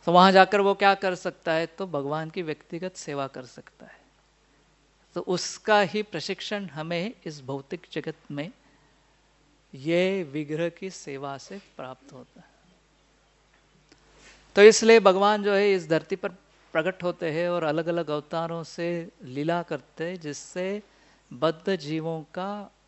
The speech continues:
मन भगवान के चरणों के प्रति आकर्षित हो।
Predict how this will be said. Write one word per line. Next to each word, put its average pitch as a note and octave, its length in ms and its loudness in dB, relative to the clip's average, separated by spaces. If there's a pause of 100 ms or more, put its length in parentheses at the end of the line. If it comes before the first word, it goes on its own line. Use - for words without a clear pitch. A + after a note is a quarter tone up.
(140)
मन E3 360 0 (1000)
भगवान D3+ 480 -4
के F#3 140 -8
चरणों D3+ 400 -8
के D#3+ 140 -10
प्रति D#3 280 -14
आकर्षित C3 640 -14
हो। - 160 -20